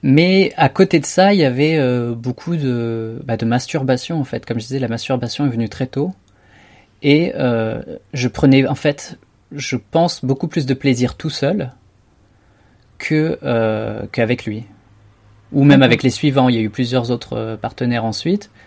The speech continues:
Speaker 1: Dans la recherche, en fait, de, de mon corps, euh,
Speaker 2: Dans
Speaker 1: chercher
Speaker 2: la
Speaker 1: les, les, les points sensibles, les, euh,
Speaker 2: Dans, dans la masturbation, tu as, hum, à ce moment-là, tu as toujours un, un support visuel qui est du porno ou tu peux aller dans ton ani-,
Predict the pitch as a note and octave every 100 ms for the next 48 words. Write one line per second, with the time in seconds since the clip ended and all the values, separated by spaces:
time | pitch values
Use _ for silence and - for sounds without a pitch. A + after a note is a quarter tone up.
0 | - - B2+ A#2+ C3 C#3+ - D#3+ - C3
1 | - B2+ A#2+ A#2 A2 A#2 A#2+ B2 B2 A#2
2 | A2 G#2+ A#2+ - _ _ - F3+ - G3
3 | G3+ D#3+ C3 B2+ C3+ D#3 D3+ - C#3 B2+
4 | C#3 B2 - C3+ C#3+ C#3+ A#2+ A2+ A#2 A2+
5 | A2+ A2+ A2 A2 A2+ F3+ G#3+ F#3+ G#3 G#3+
6 | A3 - G#3+ G3+ G3+ - B3+ - G#3 F#3+
7 | F#3 F3+ F3+ F3 - - G3 G3 G#3+ -
8 | F3+ - G3 A3 G#3+ G3 F#3 F3+ - -
9 | - F3+ - F#3+ G3+ F#3+ F#3 G3 G#3 G#3
10 | F3 F3+ F#3+ F3+ G3 C4+ D#4+ - F#3 -
11 | F#3 F3+ F3 - F3+ F#3 F3+ F3 F#3 E3+